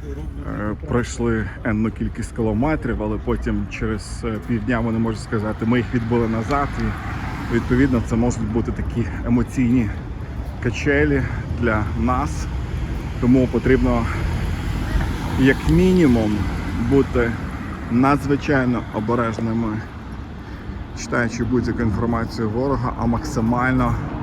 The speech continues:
в принципі, напевно, немає взагалі сенсу звертати на це увагу і виключно, е, слідкувати за інформацією від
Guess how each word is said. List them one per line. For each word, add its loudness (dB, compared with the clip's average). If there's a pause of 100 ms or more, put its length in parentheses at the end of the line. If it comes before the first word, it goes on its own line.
(440)
в -2
принципі, 2
напевно, 2
немає 4
взагалі 2
сенсу 2 (760)
звертати 4
на 0
це 0
увагу 2 (240)
і 0 (120)
виключно, 0 (1400)
е, -2
слідкувати 0 (140)
за 2 (280)
інформацією 0 (460)
від 2